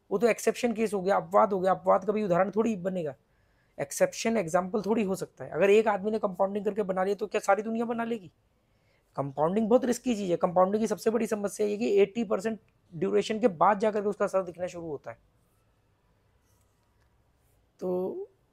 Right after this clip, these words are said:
कंपाउंडिंग देखो ना, कंपाउंडिंग तो नेगेटिव में भी काम करती है।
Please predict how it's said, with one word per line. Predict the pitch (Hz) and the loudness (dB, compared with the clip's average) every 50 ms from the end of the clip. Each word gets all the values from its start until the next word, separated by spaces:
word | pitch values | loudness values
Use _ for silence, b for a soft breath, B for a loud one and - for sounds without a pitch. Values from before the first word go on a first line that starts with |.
| - - - | -20 -6 -2
कंपाउंडिंग | - 170 160 - 175 185 196 220 220 196 | -2 -2 2 4 4 4 4 2 2 2
देखो | 214 208 247 | 4 4 4
ना, | 254 | 2
कंपाउंडिंग | 233 226 208 202 202 208 208 220 214 208 | 2 -2 -2 0 0 2 2 0 0 0
तो | 240 | 0
नेगेटिव | 220 208 202 226 202 247 220 | 0 0 -2 -2 -2 -2 0
में | 233 240 | 0 0
भी | 226 240 | 0 0
काम | 226 240 220 220 | 0 -2 -2 -2
करती | 202 214 190 190 - 196 196 | -2 -6 -10 -10 -14 -14 -14
है। | 196 185 160 | -14 -14 -14